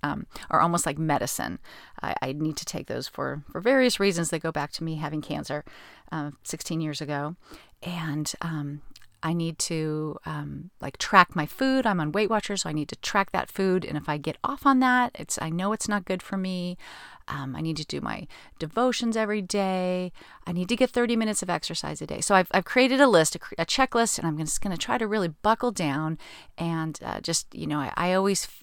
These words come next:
love it when I just feel like I'm, like, on track. And this January, I know January first just seems like this time where people really tick over and, you know, all good habits,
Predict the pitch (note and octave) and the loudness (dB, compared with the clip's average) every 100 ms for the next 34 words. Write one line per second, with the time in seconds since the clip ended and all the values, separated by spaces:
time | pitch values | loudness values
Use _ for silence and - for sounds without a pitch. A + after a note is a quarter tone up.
0 | - F#3 F#3+ A#3+ A3 E3 E3 D3+ D3 - | -10 -6 6 8 8 6 4 0 0 -4
1 | - F3+ D3+ C#3+ D3 C#3+ - - - - | -2 0 0 -2 -4 -6 -10 -16 -16 -8
2 | E3+ - D#3+ D#3+ D3+ D3 - - - - | -2 4 4 4 0 -2 -4 -12 -18 -20
3 | - - F3+ F3 B3 - C#4+ G#4+ A4+ G3 | -10 -2 0 4 2 2 2 4 4 6
4 | D#3 D#3+ G3+ - - - A#3 D#4+ A#3+ G#3+ | 6 4 0 -4 -10 0 4 4 4 2
5 | G3+ G3 F#3+ - G3 - - F3+ - D#3+ | 2 0 -2 -2 -2 0 0 -2 -6 -6
6 | - - - A3+ G3+ D#3+ G#3 - F#3 E3 | -6 -6 -2 0 0 -2 -6 -4 -2 0
7 | F3 F3 F3 - D4+ D4 C#4+ C4 A3 F#3 | 0 0 -2 0 2 6 8 8 6 6
8 | F3 E3+ E3+ E3+ E3+ E3 A#3 D4 A#3+ A#3+ | 8 6 4 2 2 6 8 8 6 2
9 | A3 A#3 F#3+ - | 4 4 4 0